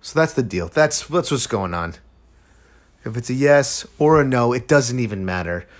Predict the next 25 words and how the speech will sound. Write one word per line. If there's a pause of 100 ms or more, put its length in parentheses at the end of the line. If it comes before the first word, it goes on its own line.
(220)
We're
going
in
threes. (880)
You
have
three
months
left. (1000)
Three
things
you
wanna
do,
and
the
three
steps
you
need
to
do (1040)
to
get
there.